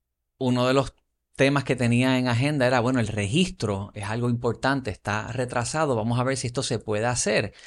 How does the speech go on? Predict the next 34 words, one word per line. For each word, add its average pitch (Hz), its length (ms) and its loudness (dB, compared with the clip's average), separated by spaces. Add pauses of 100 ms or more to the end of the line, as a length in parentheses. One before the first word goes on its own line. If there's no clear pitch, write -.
Está - 160 -4
en 107 80 2
justicia, 180 680 4
allí 117 180 2
está 120 280 -4
Sánchez 117 360 -4
Betance, 185 600 2
¿qué, 113 180 -4
qué, 101 160 -10
qué 123 120 -4
habrá 117 240 0
de 127 80 0
pasar? 143 380 2
Y 165 80 -2
me 143 140 0
topo 185 300 -2
con 240 300 -4
Mayra 151 340 -2
Huergo 175 440 -4
y, 123 220 -8
eh, 131 160 -8 (720)
"Este 214 520 2
proyecto 190 540 2
es 165 200 -2
mío 247 540 2
y 151 200 -2
yo 160 320 2
lo 143 240 0
voy 143 440 2
a 127 140 -4
digitalizar 120 760 -4
y 170 120 -2
a 120 80 -2
arreglar". 98 640 -8